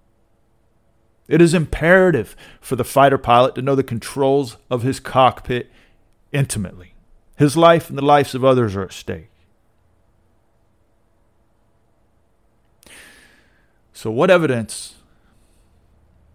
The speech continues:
does the Bible give us that scripture memorization is yuck,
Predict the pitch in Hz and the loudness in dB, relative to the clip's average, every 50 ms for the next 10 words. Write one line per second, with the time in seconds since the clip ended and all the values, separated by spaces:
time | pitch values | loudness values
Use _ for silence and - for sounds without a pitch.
0 | _ - 107 110 92 101 101 95 113 120 120 117 113 107 101 107 98 98 92 90 | _ -8 -8 -8 -6 -6 -4 0 2 2 4 2 0 -2 -4 -4 -4 -4 -6 -6
1 | - - 98 95 - - - 101 - - - 98 98 98 95 98 98 95 95 98 | -8 -10 -10 -10 -8 -6 -6 -6 -6 -6 -8 -6 -6 -4 -4 -4 -4 -4 -4 -6
2 | 95 - - 92 92 92 90 - - - - 107 107 113 - - - - | -8 -8 -10 -12 -14 -14 -14 -16 -18 -12 -6 -4 -4 -2 -4 -4 -8 -10